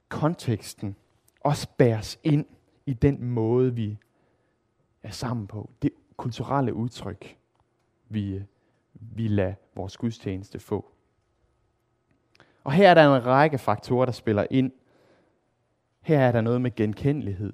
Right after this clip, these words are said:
som er vigtigt. Her er der noget med konteksten, og det at finde ud af, hvad, hvad opleves egentlig her som værende en naturlig måde at kommunikere på, at synge på, at,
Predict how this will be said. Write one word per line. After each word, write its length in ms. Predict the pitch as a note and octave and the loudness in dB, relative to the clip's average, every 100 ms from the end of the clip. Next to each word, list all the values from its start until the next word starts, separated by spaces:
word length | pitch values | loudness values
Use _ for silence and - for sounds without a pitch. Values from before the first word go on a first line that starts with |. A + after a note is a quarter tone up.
| - | -12
som 280 | - G#2 F#2 | -10 -8 -6
er 40 | |
vigtigt. 580 | F2+ G#2 - - - - _ _ _ _ _ _ _ _ _ | -6 -8 -10 -16 -18 -20 _ _ _ _ _ _ _ _ _
Her 160 | - A2 | -4 -2
er 40 | |
der 100 | G#2+ | -2
noget 300 | G#2+ G#2+ A2+ | -2 0 0
med 260 | A2+ G2+ F#2+ - _ _ _ _ _ _ _ _ _ _ | 0 -2 -2 -8 _ _ _ _ _ _ _ _ _ _
konteksten, 800 | - A#2 A#2 A2 G2 - G#2 G2+ | -10 -8 -6 -8 -8 -12 -12 -8
og 160 | G#2 G#2 | -6 -2
det 60 | |
at 80 | A2+ | -2
finde 280 | - G#2+ A2+ | -2 -4 -2
ud 100 | B2+ | 0
af, 220 | G#2 G#2+ - _ _ _ _ _ - _ - - - - - A2 G#2+ A2 A2+ - - A#2+ - | 0 -2 -6 _ _ _ _ _ -20 _ -20 -20 -20 -20 -16 -14 -12 -12 -12 -14 -18 -20 -14
hvad, 280 | G#2 C#3 D#3 | 2 2 2
hvad 240 | C#3 C#3 - | -2 0 2
opleves 560 | C3+ D#3 B2 G#2+ A2+ C3+ | 0 -2 0 0 0 -2
egentlig 240 | B2+ G#2 | -2 -2
her 160 | C3+ A#2 | -2 -4
som 280 | - B2+ G#2+ | -2 -4 0
værende 340 | A2 A2 G#2 - _ | 0 0 -4 -10 _
en 220 | D#3 B2 - - | 2 2 -2 -2
naturlig 580 | C3 - - G3 B2 G#2+ | 0 0 -2 0 0 2
måde 160 | A#2 | 0
at 80 | B2+ | -2
kommunikere 580 | C3+ A2 G#2+ - C#3 A2 | -2 -4 -6 -2 0 0
på, 180 | - G#2+ | 0 -2
at 80 | |
synge 340 | - B2 B2 C#3+ | 0 -4 -4 -2
på, 300 | C3+ B2+ A#2+ | 0 2 2
at, 420 | A2+ A2+ A2+ | 0 0 -2